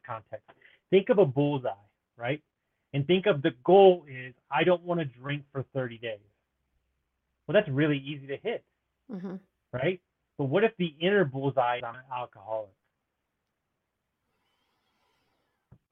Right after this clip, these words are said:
Speaker 1: It's really easy to
Speaker 2: <sighs>
Speaker 1: revert, revert back to that.
Speaker 2: It is. And that's why I believe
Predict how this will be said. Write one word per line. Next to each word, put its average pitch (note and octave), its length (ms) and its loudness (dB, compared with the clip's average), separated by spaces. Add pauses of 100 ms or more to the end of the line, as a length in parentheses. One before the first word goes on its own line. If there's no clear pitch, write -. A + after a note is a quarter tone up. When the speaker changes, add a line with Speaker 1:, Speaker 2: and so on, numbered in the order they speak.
(380)
Speaker 1:
It's - 100 -18
really G#3 140 0
easy - 280 0
to G3+ 60 -4
Speaker 2:
<sighs> F3 80 -8
Speaker 1:
revert, A#2+ 180 -8 (360)
revert B2+ 460 -4
back B2 260 -2
to A2+ 60 -16
that. G#2 220 -10 (1080)
Speaker 2:
It G#3 180 2
is. F#3+ 280 4
And G3+ 240 2
that's G3+ 300 6
why G3+ 260 6
I F#3 40 2
believe F3 720 -2